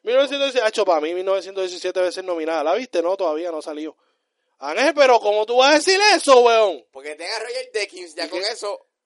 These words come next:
Speaker 1: Está bien, sí, sí. Sí, tú, tú seguro. Eso seguro. Eso asegura que la película va a ser buena.
Speaker 2: Ok. Te
Speaker 1: Adam
Speaker 2: explico.
Speaker 1: Sandler nominado al Oscar.
Speaker 2: Adam Sandler,
Speaker 1: Sí, sí.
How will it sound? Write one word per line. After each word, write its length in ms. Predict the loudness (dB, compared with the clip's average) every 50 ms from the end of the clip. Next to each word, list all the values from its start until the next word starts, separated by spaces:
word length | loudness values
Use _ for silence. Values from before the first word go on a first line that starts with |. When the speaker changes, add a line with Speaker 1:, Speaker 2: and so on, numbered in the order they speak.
| _ _ _ _ _ _ _ _
Speaker 1:
Está 180 | _ -2 -2
bien, 180 | -2 -2 -6 -10 _
sí, 200 | -12 -12 -12 -12
sí. 160 | _ -20 -20 -20 _ _ _ _ _ _ _ _ _ _ _
Sí, 140 | -14 -14 -14
tú, 120 | -14 -18
tú 120 | -20 -14 -12
seguro. 340 | -8 -6 -6 -6 -6 -8 _
Eso 240 | -14 -12 -8 -8 -8
seguro. 500 | -6 -4 -6 -6 -4 -6 -6 -6 -8 -10 _ _ _ _ _ _
Eso 180 | -8 -6 -6
asegura 460 | -4 -4 -2 0 0 2 4 2 2 2
que 80 | 2
la 100 | -2 0
película 240 | -2 -2 -2 0 0
va 60 | -2
a 40 | -2
ser 120 | -4 -6
buena. 240 | -8 -8 -10 -10 -12 _ -12
Speaker 2:
Ok. 220 | -10 -10 -10 -12 -14 -16 -18 -20 _ _ _ _ _ _ _ _ _ _ _ _ _ _ _ _ _ _ _ _ _ _ _ _ _ _ _ _ _ _ _ _ _
Te 60 | -20 -16
Speaker 1:
Adam 180 | -10 -8 -8 -8
Speaker 2:
explico. 180 | -8 -6 -6
Speaker 1:
Sandler 220 | -4 -4 -4 -6 -6
nominado 340 | -8 -8 -6 -6 -4 -4
al 60 | -4 -6
Oscar. 240 | -6 -8 -10 -14 -12
Speaker 2:
Adam 300 | -10 -8 -8 -8 -10 -12
Sandler, 600 | -16 -16 -14 -14 -14 -14 -16 -18 -18 -18 -18 -18
Speaker 1:
Sí, 120 | -18 -20 -20
sí. 220 | -20 -20 _ _